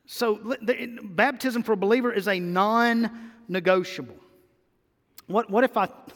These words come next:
<laughs> What if I told you that the safest, the person named the safest person on the planet spent two hundred sixty-seven days in the open seas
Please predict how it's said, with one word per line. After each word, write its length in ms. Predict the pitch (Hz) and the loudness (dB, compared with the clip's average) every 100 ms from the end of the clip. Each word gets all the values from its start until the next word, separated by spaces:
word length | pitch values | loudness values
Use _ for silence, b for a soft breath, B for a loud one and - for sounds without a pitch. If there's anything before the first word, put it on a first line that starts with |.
| - | -16
<laughs> 240 | - - _ - | -16 -20 _ -2
What 120 | 240 | -2
if 120 | 240 | 0
I 80 | 202 | -2
told 400 | - 240 214 165 | 0 2 2 0
you 100 | 170 | -4
that 160 | 170 165 | -4 -4
the 80 | |
safest, 480 | - 202 208 196 - B B - | -2 0 0 -2 -10 B B -14
the 80 | - | 0
person 440 | 240 247 208 175 | 0 2 -4 -2
named 320 | 190 202 175 | 0 0 -2
the 60 | 151 | -2
safest 420 | 196 190 175 - | 0 0 -4 -4
person 260 | 196 - 170 | -4 -2 -4
on 100 | 160 | -6
the 80 | |
planet 460 | 147 175 170 156 - B B | -6 -4 -2 -4 -8 B B
spent 280 | - 190 170 | -12 -10 -6
two 140 | 220 208 | 0 0
hundred 220 | 196 170 | 0 -2
sixty-seven 600 | 208 - 170 - 180 165 | -6 -6 -8 -2 -2 0
days 400 | 180 175 165 - | 0 0 -2 -4
in 140 | 202 | -4
the 140 | 180 214 | 0 2
open 280 | 202 180 160 | 2 0 -4
seas 580 | - 226 180 160 156 | 0 2 0 -4 -8